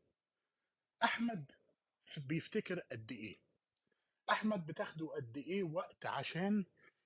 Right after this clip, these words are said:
يجيب ذ-، ذكرى معينة من الميموري بتاعته. ويا ترى نوع الذكرى دي إيه؟ هل هو بيت شعر؟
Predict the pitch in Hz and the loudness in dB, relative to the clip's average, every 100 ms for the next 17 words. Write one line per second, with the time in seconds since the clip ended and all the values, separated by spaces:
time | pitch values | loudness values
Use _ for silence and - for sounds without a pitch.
0 | _ 127 143 123 165 175 117 107 - 127 | _ -2 0 0 -2 -2 -4 -6 -4 -2
1 | 123 151 143 151 202 - 131 123 117 120 | -2 -4 -2 4 4 2 -2 -2 -4 -4
2 | 131 185 190 - _ 135 143 139 131 147 | 0 0 0 -4 _ -2 0 0 0 0
3 | 160 135 185 - 107 87 - - _ _ | 0 0 -4 -6 -8 -8 -14 -20 _ _
4 | _ _ _ 151 160 156 233 208 196 180 | _ _ _ 8 8 8 8 8 6 4
5 | 156 143 190 - 143 123 117 113 - _ | 2 2 0 0 -2 -2 -4 -6 -6 _
6 | _ _ 196 208 208 220 165 202 - - | _ _ 6 8 10 8 8 4 4 0
7 | 170 175 | 0 0